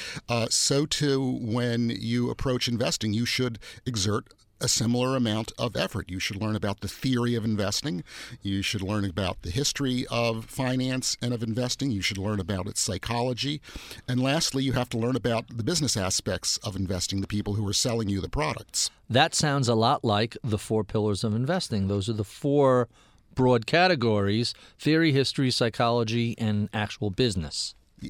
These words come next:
Speaker 1: The brown envelope is in the mail. <laughs>
Speaker 2: So let's talk a little bit about that. How did you come to the conclusion that those four,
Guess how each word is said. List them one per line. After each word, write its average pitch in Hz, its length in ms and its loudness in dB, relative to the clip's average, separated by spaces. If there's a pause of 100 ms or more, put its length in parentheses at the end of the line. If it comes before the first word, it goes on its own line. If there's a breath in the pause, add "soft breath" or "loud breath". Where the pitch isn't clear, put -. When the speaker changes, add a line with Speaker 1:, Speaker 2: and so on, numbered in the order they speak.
Speaker 1:
The 117 100 -4
brown 123 280 0
envelope 120 500 0
is 101 100 -2
in 120 80 4
the 123 60 2
mail. 78 220 0 (180)
<laughs> - 120 2 (1300 loud breath)
Speaker 2:
So 196 220 6
let's 208 260 4
talk 269 260 6
a 196 40 2
little 120 180 6
bit 104 100 0
about 98 260 0
that. 101 280 2
How 156 360 2
did 175 140 0
you 175 200 0
come 151 280 0
to 147 100 -2
the 139 80 0
conclusion 123 520 0
that 117 240 2 (380 loud breath)
those 151 480 4
four, 139 800 2